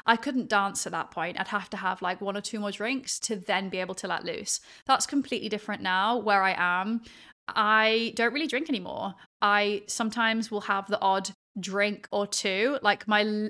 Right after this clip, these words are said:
absolute limit is three because it just makes me feel shit and it disconnects me from my body.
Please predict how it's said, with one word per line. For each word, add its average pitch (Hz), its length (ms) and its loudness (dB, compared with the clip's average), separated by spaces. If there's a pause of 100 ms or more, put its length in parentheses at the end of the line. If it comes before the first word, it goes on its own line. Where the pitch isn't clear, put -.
absolute 247 560 6
limit 208 300 2
is - 140 -2
three 202 340 -2
because 220 400 -2
it 208 60 -10
just 226 160 -6
makes 240 180 -2
me 240 60 -2
feel 196 200 -6
shit 220 340 0
and 208 100 -2
it 202 100 -8
disconnects 214 520 -4
me 196 80 -6
from 190 200 -8
my 185 100 -2
body. 190 440 -4